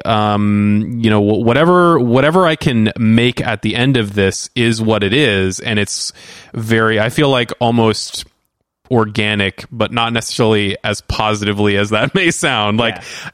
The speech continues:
Speaker 1: it's, it's what it is, and if something, it didn't turn out well, that's what it is, and you deal with that, and if it turned out well, great. And that's why a lot of the photography and videography that I do tends to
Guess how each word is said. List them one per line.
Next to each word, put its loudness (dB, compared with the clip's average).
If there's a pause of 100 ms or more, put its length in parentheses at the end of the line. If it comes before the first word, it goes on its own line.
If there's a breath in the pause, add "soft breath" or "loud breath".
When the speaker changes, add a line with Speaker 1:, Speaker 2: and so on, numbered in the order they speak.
Speaker 1:
it's, -8
it's -6
what 0
it 2
is, 2
and 2
if 0
something, 0
it -4
didn't -2
turn 0
out 2
well, 4
that's -2
what 2
it 4
is, 2
and 2
you 4
deal 2
with 2
that, -2
and -2
if -2
it -4
turned -2
out -2
well, 2
great. 0
And -2 (280 loud breath)
that's -2
why 2 (360 loud breath)
a 2
lot 2
of 2
the 0
photography 0
and 2
videography 0
that 2
I 2
do 4
tends -4
to 2